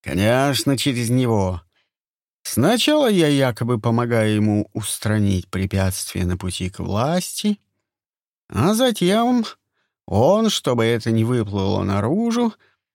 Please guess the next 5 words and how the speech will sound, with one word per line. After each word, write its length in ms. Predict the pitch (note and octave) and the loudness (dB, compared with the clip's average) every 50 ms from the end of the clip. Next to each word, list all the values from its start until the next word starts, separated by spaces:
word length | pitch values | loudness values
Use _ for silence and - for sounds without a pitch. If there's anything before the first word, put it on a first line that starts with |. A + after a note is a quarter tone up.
| _ _ _ - | _ _ _ -8
выполняет 840 | - F3 F#3+ G3 G3 G3 F#3+ F#3+ F3+ E3+ E3+ F3+ G3 G3+ G#3 F#3 - | -2 -2 -2 2 2 2 2 4 4 2 2 2 2 2 0 0 0
любые 500 | E3 E3 D3 A2+ A#2+ B2+ C#3 D3 D#3 D#3+ | 0 2 2 2 0 0 2 2 2 2
мои 500 | E3 F3 F#3 F3 B2+ F#2+ F#2+ F#2 F2+ F2+ | 2 0 0 0 -2 -2 -2 -2 -4 -4
поручения. 880 | - - G2 F#2 F2+ - - - G#2 G2 F#2+ F#2 F#2 F#2 F#2 F2+ - - _ _ _ _ _ _ _ _ _ _ _ _ | -4 -2 -2 -2 -2 -4 -4 -2 0 0 2 2 2 0 0 -2 -4 -10 _ _ _ _ _ _ _ _ _ _ _ _
Шантаж? 1000 | - - - - C3+ B2 A2 G2 F#2 - - G#2 B2 D#3+ G3 A3 - - - - | -6 -4 0 0 2 2 2 2 0 0 -2 0 2 2 2 0 -2 -4 -6 -8